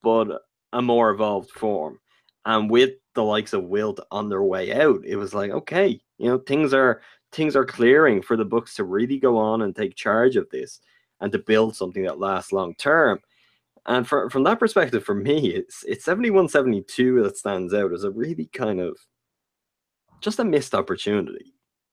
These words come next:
Because it's one of those things where if you go and you defend and you follow up a title with a title, you know, everything changes. Everything changes.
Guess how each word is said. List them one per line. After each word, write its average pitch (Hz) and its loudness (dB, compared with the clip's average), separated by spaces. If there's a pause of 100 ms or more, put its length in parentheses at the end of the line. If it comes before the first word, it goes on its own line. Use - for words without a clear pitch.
(640)
Because 127 4
it's 117 -6
one 170 2
of 180 4
those 165 2
things 131 4
where 101 4
if 98 -2
you 107 -6
go 131 4
and 101 2
you 92 0
defend 104 -2
and 98 0
you 90 -6
follow 113 0
up 117 -4
a - -12
title 110 0
with 98 -6
a - -16
title, 107 -2 (360)
you 123 -2
know, 131 2 (600)
everything 208 2
changes. 147 -2 (180)
Everything 156 -2
changes. 139 0